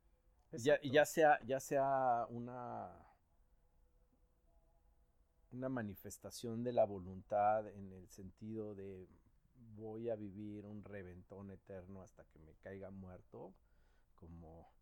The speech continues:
Speaker 1: lo hicieron de muy jovencitos, este, la Janis y Hendrix, o, o, o, o el mismo Cerati, em, más recientemente, ¿no?
Speaker 2: <laughs> Sí.
Speaker 1: Estando en la plenitud de sus facultades, tanto como ejecutante como como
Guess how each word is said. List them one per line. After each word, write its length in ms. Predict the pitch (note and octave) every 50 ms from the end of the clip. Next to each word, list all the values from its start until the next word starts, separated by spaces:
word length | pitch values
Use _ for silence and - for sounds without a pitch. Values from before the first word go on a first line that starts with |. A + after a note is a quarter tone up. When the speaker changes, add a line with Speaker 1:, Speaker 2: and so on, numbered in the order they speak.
| _ - - _ _ - _ - _ - - _ - _ - _ _ _ _ _ - -
Speaker 1:
lo 80 | G2+ G2
hicieron 520 | G2 - - A#2+ A#2 A#2 A2+ A2 A2+ A2
de 100 | G2+ A2
muy 160 | G#2+ A2+ A2+
jovencitos, 840 | - - A#2 G#2 G#2 G#2 - - A#2 G#2 - A2+ A2 G#2 G2 - -
este, 420 | F#2+ - _ _ F#2+ F2+ F2 E2+ - _ _ _ _
la 180 | G2+ F#2+ G2
Janis 480 | G2+ G2+ A2 G#2 G#2+ A2 A2+ G#2 - -
y 100 | G#2 F#2 -
Hendrix, 720 | - A2+ G#2 G#2+ A2 G#2 A2 B2+ D3 - - - - - F#2+
o, 300 | F2+ E2 E2 E2+ F2 _ _ _ _ _ _ _ _ _ _ _ _ _ _ _ _ _ _ _ _ _ _
o, 720 | A2 G#2+ G#2 G2+ G2+ G2 F#2+ F#2+ G2 F#2+ - - F#2 G2 - _
o, 60 | G2+
o 120 | G#2 G#2
el 60 | G2+ G2+
mismo 320 | G#2+ A2 A2+ A#2+ B2 A#2+
Cerati, 800 | A2+ - A2+ A2 A#2 C3+ - - D#3 C#3+ C#3+ D3 C#3+ C#3+ B2+ A2 G#2+ A2 G2 - _ _ _ _ _ _ _ _ _ _ _ _ _ _ _ _ _
em, 140 | G#2+ G2+ - _ - - G#2+ A2+ G#2+ G#2+ G#2+
más 160 | A2 A2 A2
recientemente, 760 | A2 A2 - A#2+ A#2+ A2 A#2+ A2 A2 C3 G3 A#3 - - A#2
¿no? 220 | G2+ G#2+ D3 G3 -
Speaker 2:
<laughs> 80 | _ _
Sí. 120 | - C3+ C3+ G#2+ - _ - _ _ - G#2+
Speaker 1:
Estando 380 | G2 - _ - G2+ G#2+ A#2 A#2+
en 120 | A#2 A2+
la 140 | A2 G#2+ G#2
plenitud 400 | - A2 G#2+ G#2 G2+ F#2+ - B2
de 60 | B2+
sus 200 | A#2+ - B2+ A2
facultades, 680 | - A#2 A2 - - A2+ G2+ - - G#2 G#2+ A2 A#2 G#2+
tanto 260 | - - F#2 F2 E2 F#2+
como 220 | - G2+ G2 F#2+
ejecutante 640 | F#2+ - F#2 - G2 G2 - - G#2 A2 A2 A#2 A2+
como 180 | - A2 G2+
como 300 | F#2+ G2+ G2 F#2 F#2+ F#2+